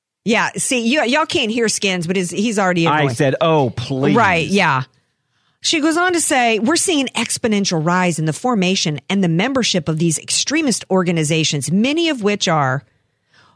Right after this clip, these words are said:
Speaker 1: white supremacy or," <laughs> I can't even say it. "White supremacy organizations, and they traffic in hatred against Jews and other minorities. If it does turn out that this is the motivating factor here, it would hardly be a surprise." What's not a surprise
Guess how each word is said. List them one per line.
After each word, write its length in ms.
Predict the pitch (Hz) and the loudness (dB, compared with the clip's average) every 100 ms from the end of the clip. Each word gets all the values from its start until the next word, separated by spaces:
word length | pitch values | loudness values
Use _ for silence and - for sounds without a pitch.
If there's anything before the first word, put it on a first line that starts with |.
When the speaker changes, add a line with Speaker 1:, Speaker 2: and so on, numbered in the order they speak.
| _ | _
Speaker 1:
white 380 | 143 165 185 220 | -2 2 2 0
supremacy 800 | - 240 - 226 202 202 - 170 | -2 -2 -2 -2 0 0 0 0
or," 180 | 156 165 | 0 2
<laughs> 0 | |
I 100 | 240 - - - - | 0 -2 -10 -16 -12
can't 280 | - - 453 | -8 -2 0
even 120 | 285 | 0
say 360 | - - 214 190 | -4 -6 -2 -4
it. 240 | - - - - - - - _ _ _ - - - | -4 -10 -10 -12 -14 -18 -20 _ _ _ -20 -18 -2
"White 400 | 220 233 277 311 | 2 4 4 2
supremacy 680 | - 294 - 277 269 262 262 | -2 -2 0 0 0 0 0
organizations, 800 | 226 226 233 226 196 175 170 - - 247 | 0 2 2 2 2 2 0 -2 -8 -6
and 180 | 202 202 | -2 0
they 100 | 185 | 0
traffic 520 | - 247 233 - 254 | -2 0 0 -2 -2
in 100 | 208 | -2
hatred 440 | 190 208 202 208 | 0 0 0 -2
against 320 | 175 170 147 147 | 0 -2 -2 -2
Jews 360 | 170 196 196 | 2 2 2
and 200 | 208 170 | 0 0
other 340 | - 165 160 160 | 0 2 2 0
minorities. 720 | 160 156 147 139 139 147 - - - - - | 0 0 0 0 0 -4 -8 -14 -16 -14 -4
If 180 | 226 233 | -2 2
it 160 | 233 175 | 0 2
does 320 | 262 330 427 | 2 2 0
turn 240 | - 285 | -2 0
out 220 | 214 165 170 | 0 0 -2
that 140 | 156 | 0
this 200 | 202 202 | -2 0
is 120 | 202 | -2
the 80 | 190 | 2
motivating 500 | 190 190 170 170 156 | 2 2 2 0 0
factor 380 | - 185 165 151 | -2 -2 0 0
here, 180 | 156 147 | 0 0
it 80 | |
would 100 | 151 | 0
hardly 380 | 156 180 160 165 | 0 0 2 0
be 180 | 151 151 | 2 0
a 80 | 143 | 0
surprise." 400 | 151 - 147 - | -2 -2 -2 0
What's 220 | 247 247 | -2 0
not 260 | 254 247 294 | 0 0 0
a 60 | |
surprise 720 | 302 254 254 190 185 190 220 | -4 -2 0 2 2 0 -4